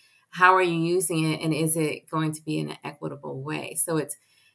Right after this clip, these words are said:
just something that's kinda calling that to our attention. And one other thing, just based on what you just said,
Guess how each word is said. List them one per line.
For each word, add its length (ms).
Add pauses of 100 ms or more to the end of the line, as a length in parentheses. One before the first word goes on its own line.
(140)
just 240
something 240
that's 220
kinda 280
calling 680
that 300 (100)
to 120
our 180
attention. 960 (640)
And 600 (100)
one 260
other 240
thing, 540
just 240
based 240
on 140
what 180
you 80
just 300
said, 360